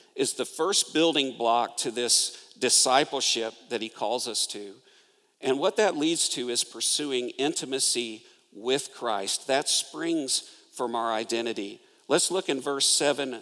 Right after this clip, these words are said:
through eleven together of Philippians three.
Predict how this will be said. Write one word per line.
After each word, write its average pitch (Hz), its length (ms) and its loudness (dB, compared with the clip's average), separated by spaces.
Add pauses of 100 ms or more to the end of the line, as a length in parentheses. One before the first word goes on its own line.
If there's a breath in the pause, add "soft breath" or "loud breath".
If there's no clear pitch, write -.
through 127 260 -6
eleven 113 420 -2
together 107 520 -4 (320 loud breath)
of 117 240 -2
Philippians 117 720 -4
three. 101 420 -10